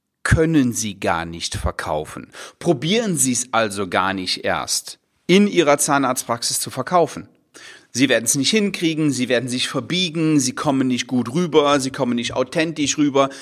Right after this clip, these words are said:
Sie kommen rüber wie ein Zahnarzt, der seinem Patienten unbedingt was verkaufen will. <laughs> Und genau das ist es, was wir nicht wollen.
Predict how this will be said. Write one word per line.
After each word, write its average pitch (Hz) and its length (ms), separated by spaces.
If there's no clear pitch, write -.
Sie 151 220
kommen 277 320
rüber 175 580
wie 185 560
ein 143 160
Zahnarzt, 151 840
der 131 80
seinem 147 320
Patienten 165 760
unbedingt 156 440
was 107 160
verkaufen 127 540
will. 85 240
<laughs> - 360
Und 180 200
genau 147 300
das 165 180
ist 143 200
es, 151 180
was - 260
wir 131 200
nicht 160 640
wollen. 90 680